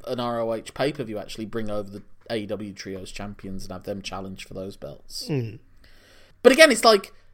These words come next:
Speaker 1: we look at these classic six-man tag matches, and there are some greats. You know, the Misawa, Kobashi, Kawada, Saruta, Taue, Fuji matches are some of the best matches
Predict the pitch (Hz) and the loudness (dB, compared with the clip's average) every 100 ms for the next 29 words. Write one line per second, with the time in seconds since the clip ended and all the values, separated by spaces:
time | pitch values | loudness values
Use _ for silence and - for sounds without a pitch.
0 | - - - 165 185 214 254 302 226 214 | -20 -20 -18 -4 0 4 4 2 -2 -4
1 | - 220 196 - - 190 - - 156 139 | 0 2 2 2 0 0 -2 -2 -2 -2
2 | - 170 175 131 - - - 107 104 143 | 2 4 4 -4 -8 -10 -10 -8 -6 0
3 | 151 165 175 - 123 107 143 127 95 - | 4 4 2 -2 -6 0 2 2 -2 -8
4 | - - - 143 120 113 113 107 - 113 | -6 -6 -10 -10 -6 -6 -4 -2 0 2
5 | 117 113 110 120 113 110 - 104 98 98 | 2 2 0 -2 -6 -6 -6 -6 -8 -10
6 | - - - - 113 104 104 104 - - | -10 -8 -6 -2 0 0 -2 -6 -10 -20
7 | - - - 117 107 98 - 98 - - | -20 -14 -10 -6 -6 -6 -8 -10 -10 -6
8 | 110 101 98 95 - - - - - - | -4 -2 0 0 -2 -4 -10 -18 -20 -6
9 | 131 127 143 101 95 - 107 101 113 107 | -2 -2 -4 -8 -10 -12 -10 -6 -6 -6
10 | 101 107 - 101 - 110 95 - - | -8 -8 -8 -10 -10 -10 -8 -8 -10